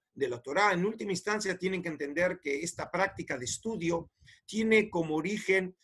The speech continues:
los círculos, eh, cabalísticos, místicos,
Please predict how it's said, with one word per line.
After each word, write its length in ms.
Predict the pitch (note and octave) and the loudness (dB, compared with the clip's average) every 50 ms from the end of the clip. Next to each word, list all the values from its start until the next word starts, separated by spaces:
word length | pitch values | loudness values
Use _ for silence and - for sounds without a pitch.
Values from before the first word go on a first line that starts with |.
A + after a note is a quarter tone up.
| _ _ _ | _ _ _
los 220 | - D3+ C#3+ - - | -4 -2 -2 0 0
círculos, 760 | - G3 G3+ F#3 F3+ - F#3 F3+ F3+ F3+ F3 E3+ - - - | 0 0 0 -2 0 0 0 2 2 2 0 -2 -4 -6 -6
eh, 280 | C#3 C3 A#2+ A#2+ A2+ - _ _ _ | -8 -8 -6 -6 -8 -10 _ _ _
cabalísticos, 1000 | - D#3 C#3+ C#3 C3+ D#3 G3 G#3+ A3 - E3+ - - D3+ D#3 D#3 - - - _ _ _ | -6 -4 -2 0 0 0 0 -2 -2 -4 -6 -6 -4 -4 -4 -4 -6 -10 -14 _ _ _
místicos, 800 | C#3+ F3 G#3 G#3 - - E3 D3 - D#3+ F3+ G3 - - - | 0 2 2 2 0 -4 -8 -8 -4 -2 -2 -2 -4 -8 -14